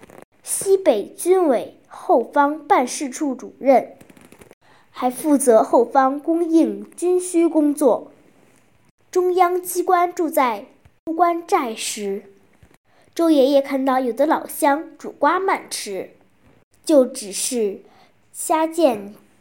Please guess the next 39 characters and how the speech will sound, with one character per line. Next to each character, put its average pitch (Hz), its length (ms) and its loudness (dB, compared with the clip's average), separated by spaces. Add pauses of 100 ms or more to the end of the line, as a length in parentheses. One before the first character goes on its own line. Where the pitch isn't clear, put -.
(160)
县 277 480 0
委 202 320 -6 (600)
总 - 280 -6
计 233 380 -10 (320)
张 359 280 -2
俊 349 240 -4
贤 180 520 -12 (840)
：“这 349 140 4
里 285 120 0
的 240 140 -2
群 233 340 -4
众 254 320 0 (240)
遭 311 240 4
受 311 220 0
了 214 260 -2
敌 247 220 -4
人 302 160 4
的 269 100 4
抢 - 220 -10 (140)
劫， 208 420 -6 (880)
人 254 160 0
们 262 160 2
生 294 240 0
活 233 380 2
很 - 440 -14
苦， - 380 -4 (760)
你 277 140 -2
们 285 180 2
一 294 60 0
定 277 240 -2
要 269 200 2
安 359 200 -8
排 262 160 -8
好 254 260 -6
他 311 160 -8
们 285 200 0
的 202 80 -12
生 392 320 -2
活， 180 420 -4